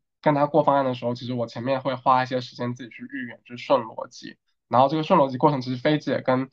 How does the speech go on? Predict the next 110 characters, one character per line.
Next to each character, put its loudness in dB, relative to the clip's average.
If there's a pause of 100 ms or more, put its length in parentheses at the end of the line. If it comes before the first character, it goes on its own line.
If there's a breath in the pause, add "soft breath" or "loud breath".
(140 soft breath)
女 -2
士 -2
也 2
有 4
参 2
与 -2
过 2
很 -4
多 0
次 -10
嘛， -4
就 -16
是 2
我 6
每 2
次 -2
想 0
一 0
个 0
方 2
案， 4
我 0
可 -2
能 -2 (100)
先 -12
会 0
先 -10
跟 -2
你 -4
们 -6
两 -6
个 -4
分 -4
享 -6
说 -10
，“哎， 0
这 -6
个 0
方 2
案 4
你 -8
们 -10
觉 -8
得 -6
怎 -16
么， -12
怎 -20
么 -20
样？” -2 (320 soft breath)
然 -4
后 4
你 -8
们 -10
给 -8
我 -4
一 -10
些 -6
建 -6
议 -6
之 -8
后， -2
我 -14
再 -6
去 -10
重 -10
构 2
一 -12
下， -2
看 -4
一 2
下 2
哪 -8
些 -6
东 -6
西 -12
是 -14 (120)
我 0
没 -6
有 0
思 -10
考 0
全 -8
的， 0
我 2
把 -4
它 -2
补 -18 (120)
全。 -16 (440 loud breath)
我 -4
会 4
尽 0
量 4
的 -2
珍 2
惜 -4
我 0
每 -4
一 -16
次 -14
跟 -2
贵 -2
人 -8
去 -18
汇 -4
报 0
工 -2
作 -6
的 -6
机 -16
会， 0